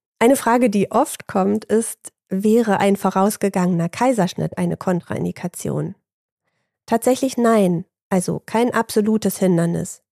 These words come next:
Entscheidend sind die individuellen Voraussetzungen und eine sorgfältige Abwägung. Ja. Und wie sieht's jetzt mit der Erfolgsrate aus? Die Zahlen sagen, es klappt im Schnitt bei jeder zweiten Frau.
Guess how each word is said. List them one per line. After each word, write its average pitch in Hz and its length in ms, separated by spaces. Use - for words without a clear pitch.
Entscheidend 208 560
sind 214 220
die 180 80
individuellen 202 680
Voraussetzungen 214 920
und 226 260
eine 196 200
sorgfältige 185 720
Abwägung. 175 720
Ja. 175 320
Und 226 160
wie 247 100
sieht's 277 220
jetzt 269 200
mit 277 120
der 262 100
Erfolgsrate - 840
aus? 165 340
Die 214 120
Zahlen 294 420
sagen, 269 440
es 214 160
klappt - 320
im 214 120
Schnitt 247 420
bei 214 80
jeder 220 300
zweiten 180 380
Frau. - 340